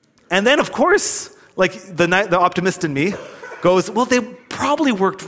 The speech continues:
really, really hard," as I sweat to get to work. I'm working hard. <laughs> How, how, how is it? It's just not fair.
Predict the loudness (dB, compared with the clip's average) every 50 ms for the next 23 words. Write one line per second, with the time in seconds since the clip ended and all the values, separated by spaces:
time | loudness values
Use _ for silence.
0 | -10 -2 0 0 2 2 0 0 0 0 0 -2 -4 -6 -6 -2 0 2 2 2
1 | 2 0 -2 -4 -12 -18 -18 -18 -14 -4 -4 0 2 2 0 0 0 -2 -4 -4
2 | -2 0 2 2 2 0 -2 -4 -4 -6 -6 -8 -12 -20 -20 -20 -20 -20 -20 -20
3 | -20 -20 -20 -20 -20 -20 -20 -18 -8 -6 -2 0 0 0 0 0 2 4 2 2
4 | 2 -2 -10 -18 -20 -20 -20 -18 -6 0 2 4 4 4 4 4 4 4 2 2
5 | 0 2 4 4 4 4 4 4 4 2 0 0 -2 -6 -10 -18 -18 -16 -14 -14
6 | -12 -12 -12 -12 -12 -10 -10 -10 -10 -10 -12 -16 -20 -20 -20 -20 -20 -20 -20 _
7 | _ _ _ -8 -4 -2 0 0 0 -2 -4 -14 -20 -20 -20 -12 -8 -4 -2 0
8 | 0 0 0 -2 -4 -14 -20 -20 -20 -12 -6 -2 0 2 4 4 4 2 2 2
9 | 0 0 0 2 0 0 2 2 2 2 0 -2 -2 0 2 2 2 4 4 4
10 | 4 4 2 -2 -6